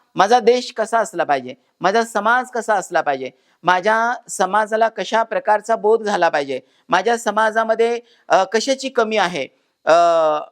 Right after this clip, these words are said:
माझ्या समाजाला मी काय देऊ शकतो माझ्या विचारातून, माझ्या अभ्यासातून, माझ्या अनुभवातून. प्रत्येक लोक शिक्षकाने, प्रत्येक, अ, या, अ, महाराष्ट्रामध्ये, अ, दिव्य भारतामध्ये जेही महापुरुष आले, साधू संत आले,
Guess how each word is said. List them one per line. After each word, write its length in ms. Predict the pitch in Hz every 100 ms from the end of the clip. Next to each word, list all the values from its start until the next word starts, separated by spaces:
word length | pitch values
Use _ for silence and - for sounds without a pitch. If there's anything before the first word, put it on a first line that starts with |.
| _ _ 175
माझ्या 240 | 196 240
समाजाला 400 | 247 233 226 233
मी 100 | 240
काय 220 | 233 247
देऊ 180 | 240 214
शकतो 280 | 208 - 190
माझ्या 240 | 180 175
विचारातून, 460 | 170 156 170 160 170
माझ्या 240 | 160 160
अभ्यासातून, 460 | 156 156 151 151 156
माझ्या 260 | 151 147
अनुभवातून. 460 | 139 139 139 123 117 - _ _ _
प्रत्येक 560 | 175 180 208 226 226 190
लोक 360 | 165 185 190
शिक्षकाने, 800 | 175 - - 190 190 196 208 214
प्रत्येक, 640 | 220 175 156 - 247 254 208 185 165 _
अ, 420 | 156 165 160 151 147 _
या, 380 | 170 175 170 147 - _ _
अ, 220 | 131 139
महाराष्ट्रामध्ये, 1000 | 135 147 170 185 - - 196 196 208 214 - _ _
अ, 260 | - 151 151
दिव्य 320 | 151 165 208
भारतामध्ये 680 | 180 165 170 185 170 147 135 - _ _ - 147
जेही 260 | 226 269
महापुरुष 600 | 269 233 240 240 240 233
आले, 280 | 214 208 214
साधू 280 | 208 190 196
संत 340 | - 190 196
आले, 340 | 190 175 180